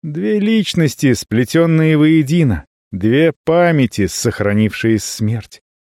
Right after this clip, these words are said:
Она ведь не хотела причинить мне зла, она лишь хотела для себя какого-нибудь крохотного счастья.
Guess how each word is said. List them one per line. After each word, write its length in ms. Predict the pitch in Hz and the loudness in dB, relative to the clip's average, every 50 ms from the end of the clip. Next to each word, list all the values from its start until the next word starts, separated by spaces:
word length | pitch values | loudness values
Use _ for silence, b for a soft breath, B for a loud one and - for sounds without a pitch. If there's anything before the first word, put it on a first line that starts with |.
| _ _ _ _ _ _ _ | _ _ _ _ _ _ _
Она 280 | - 135 147 160 175 180 | -2 0 2 2 2 0
ведь 160 | 175 185 - _ - | 0 -2 -2 _ -2
не 120 | 190 180 | -2 -2
хотела 760 | - - 190 180 - - - - 202 196 180 147 127 120 110 | 0 -2 -4 -4 -4 -6 -6 -4 0 2 2 4 2 2 0
причинить 680 | - - 139 151 - - 165 165 165 165 160 - - | 0 -2 -2 -2 -2 0 2 2 4 4 2 0 0
мне 300 | 143 147 147 156 165 160 | 0 0 2 2 2 0
зла, 460 | 131 123 143 160 165 151 127 104 - - b b b b b | 0 0 0 2 2 2 0 -2 -4 -8 b b b b b
она 240 | - 190 202 208 214 | -4 -2 0 0 0
лишь 240 | 208 208 175 - | 0 -2 -2 -2
хотела 500 | - 208 208 - - 226 220 208 202 202 | -2 -2 -2 -2 0 0 2 4 4 2
для 220 | 185 175 196 202 175 | 2 2 0 0 0
себя 640 | - - 202 202 175 170 196 196 190 170 143 131 - _ _ | 0 -4 -6 -4 -2 0 2 2 4 4 2 2 0 _ _
какого-нибудь 1200 | - 135 135 - _ _ _ _ - - 285 277 254 240 226 214 214 214 190 190 220 226 208 - - - _ _ | -10 -8 -8 -8 _ _ _ _ -10 -6 -6 -4 -2 0 0 2 2 0 0 -2 -4 -4 -4 -6 -12 -20 _ _
крохотного 800 | - - 196 262 320 320 - - 262 - - 220 226 220 220 196 | -14 -10 -8 -6 -6 -6 -6 -8 -10 -6 -2 0 0 2 2 0
счастья. 760 | - - - - 165 139 123 98 - - - - 76 71 | -2 -4 -2 0 0 0 0 -2 -4 -10 -12 -14 -14 -14